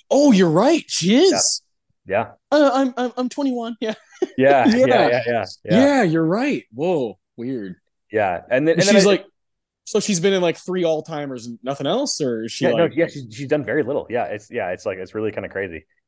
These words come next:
Speaker 2: Um, she has this, like, little, like, run, I guess, but, um,
Speaker 1: Huh.
Speaker 2: the, the production design is, is something I think we need to shout out. I mean, it's just, it's unreal.
Speaker 1: Yeah,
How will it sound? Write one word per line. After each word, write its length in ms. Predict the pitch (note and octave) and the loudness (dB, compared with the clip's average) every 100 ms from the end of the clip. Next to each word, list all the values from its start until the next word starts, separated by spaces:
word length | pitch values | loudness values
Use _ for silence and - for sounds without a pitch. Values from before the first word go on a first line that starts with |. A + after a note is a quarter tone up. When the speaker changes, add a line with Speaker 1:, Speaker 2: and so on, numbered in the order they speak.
| _ - | _ -10
Speaker 2:
Um, 260 | F2+ E2+ | -8 -8
she 100 | E2+ | -10
has 100 | F2+ | -12
this, 60 | E2+ | -10
like, 80 | F2+ | -8
little, 340 | F#2 F2+ F2 | -6 -8 -8
like, 160 | F2+ E2+ | -10 -10
run, 240 | F#2 G2 D#2 | -6 -6 -6
I 80 | |
guess, 240 | D#2 D#2+ - | -10 -10 -10
but, 160 | E2+ E2 _ _ _ | -12 -12 _ _ _
um, 300 | - F2+ D3 | -6 -2 -4
Speaker 1:
Huh. 60 | E2+ _ - | -6 _ -2
Speaker 2:
the, 80 | D#3+ D#3 | -2 0
the 120 | D#3+ | 0
production 380 | D#3 C3+ C3+ B2 | 2 2 0 -6
design 360 | A2 G2 F#2+ | -4 -6 -6
is, 200 | G2+ G2 | -10 -10
is 160 | G#2 F#2 | -12 -10
something 180 | G2 F2 | -8 -8
I 40 | |
think 140 | F2+ | -8
we 60 | E2+ | -12
need 60 | E2 | -14
to 60 | D2+ | -16
shout 240 | - D#2+ D2 | -12 -10 -10
out. 140 | D2+ | -12
I 20 | |
mean, 120 | E2+ | -14
it's 80 | E2 | -14
just, 160 | - - | -16 -18
it's 120 | - - | -20 -12
unreal. 220 | F#2+ F3 | -2 0
Speaker 1:
Yeah, 180 | C#3+ | 0